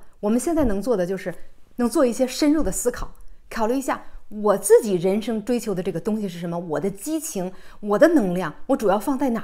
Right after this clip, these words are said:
儿了，在哪个方向。我们可以从中啊悟出一些道理，嗯，学到一些个原来没有认知到的见解，然后呢，学习怎么把我们自己的这个激情啊放到有利于生命发展的那个方向上去。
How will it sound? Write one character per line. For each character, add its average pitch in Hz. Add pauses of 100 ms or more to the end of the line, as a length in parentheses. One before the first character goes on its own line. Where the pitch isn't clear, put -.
儿 -
了， - (220)
在 -
哪 233
个 180
方 208
向。 208 (400)
我 233
们 302
可 320
以 285
从 285
中 277
啊 220
悟 277
出 285
一 277
些 285
道 294
理， 156 (480)
嗯， 190
学 233
到 294
一 269
些 269
个 226
原 226
来 220
没 247
有 262
认 285
知 339
到 330
的 170
见 311
解， - (640)
然 220
后 262
呢， 185 (400)
学 294
习 302
怎 254
么 233
把 285
我 233
们 226
自 403
己 165
的 180
这 247
个 185
激 262
情 190
啊 170
放 226
到 220
有 190
利 226
于 -
生 277
命 262
发 349
展 170
的 -
那 220
个 170
方 185
向 170
上 151
去。 -